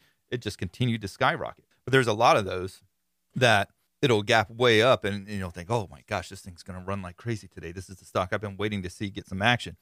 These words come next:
And as soon as it does, people are so tired of have been, having held it for so long that when you get this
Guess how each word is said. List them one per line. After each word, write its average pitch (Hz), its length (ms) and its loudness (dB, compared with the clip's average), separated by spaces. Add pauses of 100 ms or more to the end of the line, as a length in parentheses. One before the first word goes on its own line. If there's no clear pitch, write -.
(160)
And 113 100 -6
as 101 80 -2
soon 131 180 -2
as 107 100 -2
it 92 120 -6
does, 120 380 4 (340)
people 135 200 2
are 104 60 4
so 120 180 0
tired 117 260 6
of 95 60 0
have 101 180 -2
been, 107 220 0
having 110 360 2 (340)
held 131 180 4
it 107 60 -6
for 98 100 -10
so 110 240 0
long 113 340 2
that 87 120 -2
when 101 80 -4
you 101 100 -4
get 104 180 -8
this 98 160 0